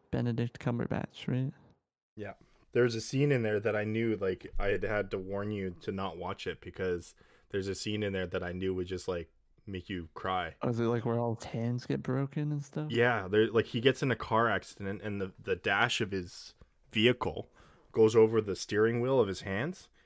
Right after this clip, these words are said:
Speaker 2: and crush it. And then he wakes up and he's got all these fucking pins and, like, rods sticking out of his hands. <laughs> I was like, "Oh, God." That'd be nightmare fuel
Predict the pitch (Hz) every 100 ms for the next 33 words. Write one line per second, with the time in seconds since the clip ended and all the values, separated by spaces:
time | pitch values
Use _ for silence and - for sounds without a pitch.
0 | _ 98 87 - 107 117 - 85 80 -
1 | _ _ _ 95 98 98 95 92 - -
2 | 113 107 117 110 120 113 101 - - -
3 | - 110 - 110 107 107 98 - 107 95
4 | 87 - 135 123 123 120 - - - -
5 | - - - 113 107 95 85 95 110 107
6 | 101 95 - 113 117 107 98 107 95 113
7 | 101 131 175 - - _ _ _ _ _
8 | - - - - 113 - 107 113 120 113
9 | 101 113 110 98 98 - - - _ _
10 | _ _ - _ _ - 98 98 90 85
11 | 90 85 - 80